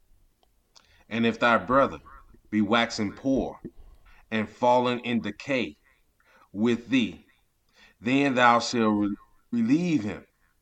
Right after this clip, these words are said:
Yea, though he be a stranger or a s-, sojourner,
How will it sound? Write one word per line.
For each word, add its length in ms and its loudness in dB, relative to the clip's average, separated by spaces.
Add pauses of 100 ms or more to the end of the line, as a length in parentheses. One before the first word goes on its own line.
(320)
Yea, 480 0 (640)
though 260 2
he 180 2
be 240 2
a 60 2
stranger 640 0 (500)
or 300 0
a 40 -2
s-, 360 -10
sojourner, 760 2